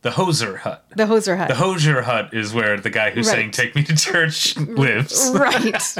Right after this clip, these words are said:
Speaker 2: right, of course. Um,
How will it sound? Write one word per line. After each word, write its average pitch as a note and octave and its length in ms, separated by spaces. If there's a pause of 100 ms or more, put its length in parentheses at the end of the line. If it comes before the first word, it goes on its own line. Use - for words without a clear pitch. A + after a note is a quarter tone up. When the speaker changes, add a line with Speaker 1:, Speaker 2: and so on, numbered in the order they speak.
Speaker 2:
right, F#3 440
of G3 120
course. F#3 280 (720)
Um, G3+ 720